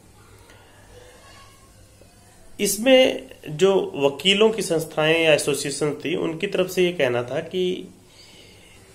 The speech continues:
lawyers का right to strike है, और appropriate या proper cases में जहां पर उन्हें और कोई रास्ता नहीं बचता,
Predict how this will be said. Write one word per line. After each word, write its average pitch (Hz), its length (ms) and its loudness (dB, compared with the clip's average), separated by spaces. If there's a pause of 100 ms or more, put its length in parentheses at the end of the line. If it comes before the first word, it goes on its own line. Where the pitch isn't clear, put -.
(600)
lawyers 170 460 6
का - 360 2
right 131 240 2
to 143 100 -2
strike 120 440 0
है, 131 300 -2
और - 380 -6 (640)
appropriate 151 840 0
या 139 80 2
proper 139 420 -4
cases 127 440 -4
में 117 280 -4
जहां 127 260 -4
पर 143 520 -6
उन्हें 135 440 -4 (600)
और 165 220 2
कोई 160 200 -2
रास्ता 151 300 0
नहीं 131 200 -4
बचता, 110 720 -6